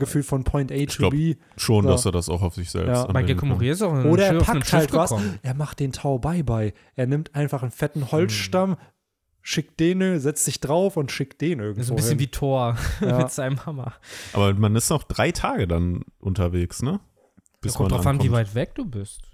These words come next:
Speaker 2: War das
Speaker 1: Zumindest
Speaker 2: nicht so
Speaker 1: bei
Speaker 2: eine
Speaker 1: Ruffy
Speaker 2: Regel,
Speaker 1: waren's
Speaker 2: dass es
Speaker 1: drei
Speaker 2: drei
Speaker 1: Tage,
Speaker 2: Tage
Speaker 1: ja,
Speaker 2: sind?
Speaker 1: ich glaub
Speaker 3: Hm.
Speaker 1: schon.
Speaker 3: Glaub, das hängt aber wirklich davon ab, wie weit du halt
Speaker 1: Stell dir mal vor, du
Speaker 3: irgendwie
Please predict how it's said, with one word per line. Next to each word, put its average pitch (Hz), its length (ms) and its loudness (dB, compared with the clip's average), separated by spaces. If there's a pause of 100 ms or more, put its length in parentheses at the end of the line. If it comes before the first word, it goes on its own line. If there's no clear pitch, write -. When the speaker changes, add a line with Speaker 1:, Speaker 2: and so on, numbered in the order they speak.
(540)
Speaker 2:
War 120 160 0
das 135 140 4
Speaker 1:
Zumindest 180 180 4
Speaker 2:
nicht - 40 -4
so - 60 4
Speaker 1:
bei 147 60 8
Speaker 2:
eine 139 100 6
Speaker 1:
Ruffy 151 140 6
Speaker 2:
Regel, 208 160 4
Speaker 1:
waren's 170 140 4
Speaker 2:
dass - 180 0
es 131 60 0
Speaker 1:
drei 147 160 4
Speaker 2:
drei 120 160 2
Speaker 1:
Tage, 143 180 4
Speaker 2:
Tage 123 160 4
Speaker 1:
ja, 131 100 4
Speaker 2:
sind? 113 80 0
Speaker 1:
ich - 80 -6
glaub 123 160 -2
Speaker 3:
Hm. 123 60 -6
Speaker 1:
schon. 120 260 0 (460)
Speaker 3:
Glaub, - 80 -8
das 123 180 -6
hängt 127 220 -2
aber 120 180 0
wirklich 117 280 -8
davon 113 320 -6
ab, 107 260 -8
wie 104 220 -12
weit 98 360 -4
du 104 160 -8
halt 98 120 -4
Speaker 1:
Stell 113 120 2
dir 113 60 2
mal 107 60 0
vor, 110 160 0
du 110 60 -2
Speaker 3:
irgendwie 104 60 -4